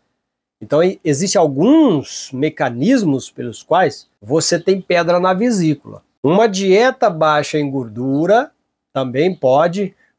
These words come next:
fazer com que você tenha isso. Ah, alta,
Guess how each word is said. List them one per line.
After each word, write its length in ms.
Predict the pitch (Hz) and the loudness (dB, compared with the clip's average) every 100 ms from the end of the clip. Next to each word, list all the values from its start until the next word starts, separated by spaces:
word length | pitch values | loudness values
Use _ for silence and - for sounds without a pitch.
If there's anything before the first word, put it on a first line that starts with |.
| - | -4
fazer 280 | 127 110 131 | -4 -4 -4
com 140 | 127 | -6
que 120 | - | -6
você 260 | 120 120 127 | -6 -4 -4
tenha 340 | - 120 143 | -2 0 2
isso. 400 | 190 160 143 - _ _ _ _ - | 2 2 -2 -12 _ _ _ _ -2
Ah, 760 | 160 165 165 165 160 156 156 - _ _ - | 0 2 2 2 4 4 2 -2 _ _ -2
alta, 840 | 180 247 202 - 151 127 113 110 | 2 2 0 -2 0 2 0 -2